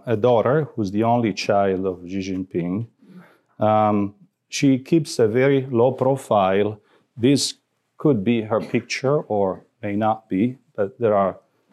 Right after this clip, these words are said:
few pictures that circulate, heavily censored. Everything has to do with,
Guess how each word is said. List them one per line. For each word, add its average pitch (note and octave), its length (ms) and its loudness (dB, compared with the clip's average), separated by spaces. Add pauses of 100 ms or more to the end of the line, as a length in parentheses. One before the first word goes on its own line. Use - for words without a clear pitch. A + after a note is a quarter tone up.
(140)
few A#2+ 180 0
pictures A2 540 -4
that F#2+ 120 -4
circulate, G#2 680 -2
heavily B2 340 2
censored. G2+ 680 -4 (120)
Everything G#2 480 -4
has G2 240 -6
to - 80 -20 (100)
do G2 120 -4
with, F#2 280 -4